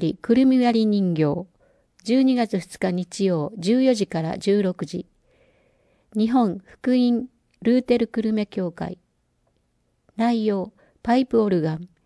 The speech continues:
ピアノ、オカリナ、トロンボーンなどの演奏付き紙芝居。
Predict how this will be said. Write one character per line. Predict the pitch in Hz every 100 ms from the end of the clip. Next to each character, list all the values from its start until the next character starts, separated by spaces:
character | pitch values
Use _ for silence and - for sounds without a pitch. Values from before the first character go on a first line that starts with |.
| _ -
ピ | 247
ア | 233 180
ノ、 | 160 - _ _ 202
オ |
カ | - 226
リ | 214 208
ナ、 | 190 202 _ _ _
ト | - 226
ロ | 262
ン | 254
ボ | 233 214
ー |
ン | 175
な | 170
ど | 175
の | 165 -
演 | 196 226
奏 | - 226
付 | - - 208
き |
紙 | - 185 196
芝 | - 151
居。 | 160